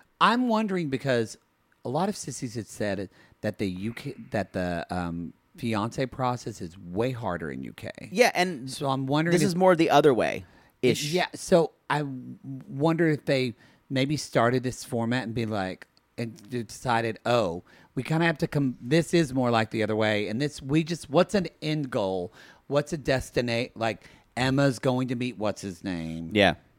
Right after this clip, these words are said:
Speaker 1: Pat's gonna meet Sam on a yacht. And,
Speaker 2: Will
Speaker 1: like,
Speaker 2: sh-, will he?
Speaker 1: these will be the last episodes. Will he or won't he?"
Speaker 2: Yeah. It's very, are they going to meet? Yeah.
Speaker 1: Marvin is going to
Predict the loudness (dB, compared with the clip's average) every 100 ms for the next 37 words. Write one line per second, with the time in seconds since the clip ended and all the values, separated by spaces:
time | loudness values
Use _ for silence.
0 | -10 0 2 2 0 -4 -4 -2 -6 -8
1 | -10 -4 -2 -2 -2 -2 -2 0 2 4
2 | 2 -4 -4 6 8 8 6 -2 6 8
3 | 10 8 6 4 2 4 4 4 4 2
4 | 4 4 2 0 -8 -4 -2 -2 -2 -2
5 | -2 -2 0 0 0 -2 -2 -2 -2 -2
6 | -4 -10 -12 -14 0 4 4 2 _ _
7 | _ _ -20 -20 -20 2 2 4 6 8
8 | 8 6 6 8 8 6 4 4 4 4
9 | 4 2 -6 -16 _ _ -8 0 4 4
10 | 4 6 6 6 4 0 0 0 -2 -2
11 | 0 2 0